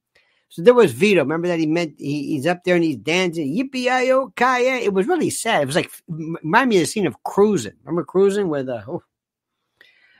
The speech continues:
Al Pacino? Yeah. All right. So they take him out, and of course, Phil Leotardo just,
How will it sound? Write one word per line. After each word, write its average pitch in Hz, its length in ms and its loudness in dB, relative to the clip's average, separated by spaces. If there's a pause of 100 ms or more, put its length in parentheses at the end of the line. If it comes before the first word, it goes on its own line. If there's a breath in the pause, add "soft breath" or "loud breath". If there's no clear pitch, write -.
(120 soft breath)
Al 170 180 6
Pacino? 185 640 6
Yeah. 143 540 -2 (720)
All 170 100 -2
right. 160 220 0 (2000)
So - 160 4
they 214 120 10
take 220 220 6
him 208 140 2
out, 190 260 2
and 165 140 4
of 139 120 0
course, 156 400 2
Phil 175 640 2
Leotardo 139 1160 0 (180)
just, 147 640 -2